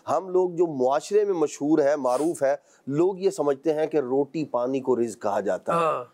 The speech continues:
Speaker 1: جو ہم کھاتے پیتے ہیں، روٹی پانی سے مراد کھانے پینے کی جو چیزیں ہیں، انہیں رزق کہا جاتا ہے، حالانکہ ایسا نہیں ہے۔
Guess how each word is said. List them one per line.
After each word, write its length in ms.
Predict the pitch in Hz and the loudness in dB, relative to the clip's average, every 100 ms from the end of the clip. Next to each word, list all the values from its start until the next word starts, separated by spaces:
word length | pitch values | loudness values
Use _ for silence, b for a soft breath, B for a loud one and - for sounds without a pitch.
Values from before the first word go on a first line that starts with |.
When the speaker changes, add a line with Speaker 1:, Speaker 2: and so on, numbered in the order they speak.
| _ 123 | _ -4
Speaker 1:
جو 260 | 143 151 | 0 2
ہم 120 | 135 139 | 0 -4
کھاتے 360 | - 131 160 | -2 -2 0
پیتے 360 | - 131 131 143 | -2 -2 0 2
ہیں، 140 | 120 | 2
روٹی 280 | 147 135 143 | 2 0 0
پانی 220 | 131 131 | 0 0
سے 60 | 131 | 0
مراد 220 | 127 120 120 | 2 0 0
کھانے 240 | 143 135 | -2 -2
پینے 280 | 131 123 123 | -2 -2 -2
کی 120 | 113 | -2
جو 80 | 113 | -4
چیزیں 380 | 113 120 120 127 | -4 -2 0 0
ہیں، 120 | 110 120 b b - | 0 -2 b b 0
انہیں 260 | 165 180 | 2 2
رزق 300 | 147 156 156 | 0 -2 -2
کہا 200 | 143 117 | -4 -2
جاتا 300 | 113 107 - | 0 -2 -4
ہے، 40 | 98 | -6
حالانکہ 400 | 107 165 175 - | -2 -2 -2 -2
ایسا 280 | 139 139 143 | -2 0 -2
نہیں 400 | 117 110 127 | -2 -4 -4
ہے۔ 80 | 104 | -4